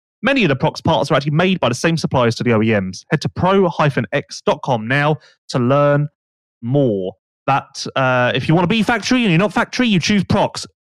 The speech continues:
Very cost-effective solutions and products for your bike. Clutch baskets, et cetera. Anything you could want for the in-, for basically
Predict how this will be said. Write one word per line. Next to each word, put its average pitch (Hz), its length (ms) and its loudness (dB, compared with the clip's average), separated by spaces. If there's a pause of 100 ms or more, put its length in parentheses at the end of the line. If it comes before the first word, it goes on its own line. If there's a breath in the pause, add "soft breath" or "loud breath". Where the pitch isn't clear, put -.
(400)
Very 214 500 0
cost-effective - 840 -2
solutions 175 880 0 (420)
and 143 260 -2 (100)
products 160 500 -2 (120)
for - 100 -4
your 131 260 2
bike. 113 420 -2 (540 soft breath)
Clutch - 240 -2
baskets, 147 580 0
et 127 80 -6
cetera. - 480 0 (200)
Anything 202 360 0
you 185 140 2
could 185 100 2
want 170 300 0
for 147 60 -4
the 151 120 0
in-, 160 140 -2
for 160 320 0
basically 147 580 -2